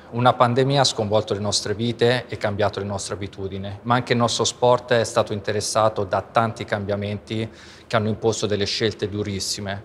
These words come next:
specialmente per un team come il nostro che ha terreno da recuperare. Quando abbiamo affrontato il progetto della S F ventuno abbiamo da subito dovuto scegliere in quale area della macchina dedicare le nostre attenzioni per un cambio più radicale.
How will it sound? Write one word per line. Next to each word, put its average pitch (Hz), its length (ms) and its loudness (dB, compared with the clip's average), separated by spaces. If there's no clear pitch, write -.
specialmente 123 680 -2
per 123 120 -2
un 110 120 -4
team 113 220 -4
come 104 220 -4
il 101 80 -4
nostro 113 640 2
che 101 180 -2
ha 104 240 2
terreno 104 380 2
da 98 100 0
recuperare. 95 760 -4
Quando 127 220 4
abbiamo 135 180 6
affrontato 123 560 2
il 110 80 2
progetto 113 460 0
della 107 340 4
S 107 240 0
F 101 180 -6
ventuno 113 640 2
abbiamo 107 320 0
da 101 120 0
subito 110 500 -2
dovuto 98 320 -4
scegliere 110 680 2
in 107 120 -2
quale 110 360 6
area 101 580 4
della 107 220 2
macchina 110 500 2
dedicare 101 480 2
le 101 60 0
nostre 104 340 0
attenzioni 107 640 0
per 101 160 -2
un 101 100 -2
cambio 101 320 -2
più 101 140 -6
radicale. 95 880 -6